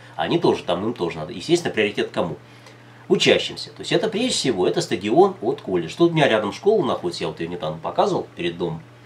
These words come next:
Там тоже есть стадион футбольный, всё, тоже беговые дорожки, ну, всё как, например, здесь вот. Но так там посещать-то его можно жителям только с пяти часов вечера в будние дни. Нет, в выходные можно, пожалуйста, в течение всего дня.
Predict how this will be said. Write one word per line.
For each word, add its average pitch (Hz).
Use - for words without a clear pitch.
Там 185
тоже 127
есть 92
стадион 110
футбольный, 117
всё, 151
тоже 87
беговые 82
дорожки, 90
ну, 180
всё 180
как, 110
например, 95
здесь 85
вот. -
Но 180
так -
там 135
посещать-то 117
его 92
можно 85
жителям 95
только 92
с -
пяти 101
часов -
вечера 175
в 90
будние 90
дни. 82
Нет, 87
в -
выходные 113
можно, 151
пожалуйста, 95
в -
течение 127
всего 101
дня. 92